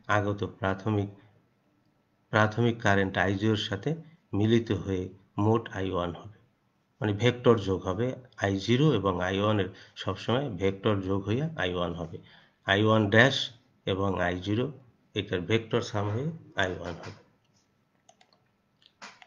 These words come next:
এই অবস্থায় চা-, চতুর্থ নম্বর চিত্রে, চিত্রে ফ্লাক্স করে শুধু আগে মিউচুয়াল ফ্লাক্স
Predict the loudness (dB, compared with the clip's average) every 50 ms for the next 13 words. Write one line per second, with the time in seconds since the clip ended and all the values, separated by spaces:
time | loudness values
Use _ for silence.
0 | _ _ _ _ 6 8 8 10 10 8 6 4 2 0 2 4 4 2 2 0
1 | -4 -18 -20 _ -4 -2 -2 0 -2 0 4 4 4 6 6 4 2 0 -4 -8
2 | -16 -6 -4 -4 -4 -2 -2 0 2 2 2 0 -4 -8 -16 _ _ _ _ -8
3 | -4 -4 -2 0 0 0 2 2 4 4 4 4 2 -4 -4 0 2 2 2 2
4 | 0 -2 -2 0 2 4 4 4 4 4 2 2 2 2 2 0 0 0 0 0
5 | 0 0 0 0 0 2 2 0 0 -4 -12